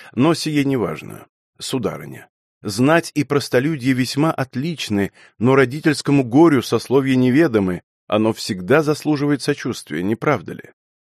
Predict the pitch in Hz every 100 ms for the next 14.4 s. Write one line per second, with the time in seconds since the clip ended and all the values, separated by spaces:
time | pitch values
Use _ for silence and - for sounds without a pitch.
0 | _ 87 101 101 - 139 156 - - 82
1 | 82 78 73 _ _ _ _ _ _ -
2 | 98 90 120 185 - 147 135 185 - 139
3 | - 151 180 170 143 156 160 - 139 -
4 | 170 127 131 127 117 156 156 143 135 117
5 | 107 104 151 156 160 151 _ - - 127
6 | 143 143 131 95 151 151 160 156 156 131
7 | 120 135 139 - - 110 87 85 80 -
8 | - - _ _ _ _ - 180 - 143
9 | 139 139 127 131 170 - - 135 147 -
10 | 170 139 - 143 131 120 110 110 107 98
11 | 87 95 156 165 165 - 165 170 - 170
12 | 156 - - - 139 151 156 165 170 -
13 | 127 139 156 - 135 - 98 127 123 92
14 | 87 - - 143